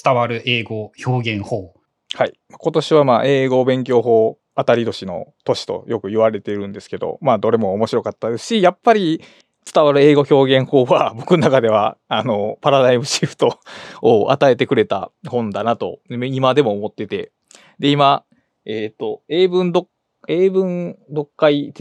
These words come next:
Speaker 2: のテオリアとか、なんかそういうタイトルの本を読んでて、英文の、その、読解<laughs> を解説してる本なんですけど、あのね、例文がね、難しいんですよ。<laughs> で、当たり前ですけど、その、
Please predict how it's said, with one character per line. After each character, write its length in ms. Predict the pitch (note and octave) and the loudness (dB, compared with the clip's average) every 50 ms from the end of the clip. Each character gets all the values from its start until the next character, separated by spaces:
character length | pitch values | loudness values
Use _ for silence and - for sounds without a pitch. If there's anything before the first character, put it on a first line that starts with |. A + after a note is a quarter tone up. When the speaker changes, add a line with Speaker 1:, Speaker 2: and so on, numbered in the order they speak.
| - - | -14 -10
Speaker 2:
の 180 | B2+ A2+ G#2 | -8 -8 -4
テ 120 | - - C#3 | 2 4 6
オ 100 | D3 D#3+ | 6 6
リ 140 | C#3 A#2 F2 | 4 2 -2
ア 60 | E2 | -4
と 100 | - F#2+ | -4 -6
か、 180 | - F#2+ - - | -4 -4 -4 -4
な 80 | A#2 | -6
ん 20 | G#2 | -8
か 80 | - | -6
そ 160 | - - C3 B2 | -4 -2 -2 0
う 60 | A#2 | -2
い 40 | A2+ | -2
う 40 | G#2 | -2
タ 100 | - C3 | 0 0
イ 40 | G#2 | 0
ト 80 | - F#2 | 0 -2
ル 80 | F#2 | -8
の 60 | F2+ | -8
本 220 | - - A2 G2+ G2 | -10 -8 -8 -8 -8
を 40 | F#2+ | -8
読 140 | G#2 G2+ | -10 -10
ん 40 | G#2+ | -10
で 80 | G#2+ G2+ | -10 -10
て、 280 | - A2 G#2+ G2 - - - | -6 -6 -6 -6 -6 -6 -4
英 280 | C#3 C#3 D3+ D#3 D3+ | -2 0 2 2 2
文 360 | C#3+ D3 D3 C#3+ C#3 C#3 - - _ _ _ _ _ _ _ - | 2 0 -2 -2 -2 -6 -8 -10 _ _ _ _ _ _ _ -6
の、 280 | D3+ C#3 A#2 - - _ _ _ _ _ | -6 -6 -6 -8 -12 _ _ _ _ _
そ 140 | - - A#2 | -10 -8 -6
の、 200 | G2+ G2+ - - _ - | -6 -6 -8 -10 _ -6
読 220 | C#3 B2+ D3+ - | 0 2 2 2
解 260 | - - C3 D3+ B3 _ _ - - - A3 - - - | 2 0 0 0 0 _ _ -6 0 0 0 2 4 2
<laughs> 400 | E3+ D3+ - - - - - - | 2 2 2 -2 -8 -14 -4 0
を 260 | C#3 C#3 C3 - - | 2 2 2 2 0
解 200 | - E3 C#3+ C#3 | 0 0 0 0
説 180 | - C3+ B2 | -2 -8 -8
し 40 | - | -4
て 80 | - C3+ | -2 0
る 80 | B2+ | 0
本 220 | A#2 B2 B2 A#2+ G#2 | 0 2 0 -2 -2
な 80 | G#2 | -4
ん 40 | B2 | -10
で 40 | D#3 | -10
す 60 | - | -10
け 80 | - - | -10 -6
ど、 220 | G#2+ G2+ - - _ _ _ _ - - - - _ _ - | -6 -6 -6 -8 _ _ _ _ -20 -20 -20 -20 _ _ -6
あ 100 | - A2+ | -6 -4
の 140 | A#2 A2 | -2 -4
ね、 80 | G#2 G2 | -4 -2
例 260 | G#2+ C3 E3 G3+ A3+ A3 | 2 4 6 6 6 6
文 220 | G3 G#3+ G#3+ G3+ | 4 2 2 4
が 120 | G3 G3 | 4 4
ね、 220 | G3+ A3 A#3 - _ - | 4 2 0 0 _ -4
難 340 | D#3 E3+ G3+ G3+ G3+ A3+ | -2 -2 -2 0 0 -2
し 120 | G3+ - E3 | 0 -2 -4
い 40 | C3 | -4
ん 40 | A2 | -4
で 100 | G#2 F#2+ | -6 -8
す 80 | - | -10
よ。 160 | G2+ E2 - - | -12 -12 -12 -12
<laughs> 1000 | - - - - - - F#3+ - _ - G3 - _ - - - - _ _ _ - | -12 -12 -12 -10 -10 -10 -10 -10 _ -4 -4 -4 _ -6 -20 -20 -20 _ _ _ 0
で、 100 | F#3 F3 | 2 2
当 120 | D3 E3 | 4 4
た 80 | - F#3 | 4 4
り 40 | G3+ | 4
前 80 | A3 | 4
で 40 | A3 | 4
す 40 | - | 4
け 80 | A3+ | 4
ど、 60 | F#3+ D#3+ | 2 4
そ 80 | D#3+ | 4
の、 160 | D3 C#3 C3+ | 2 0 0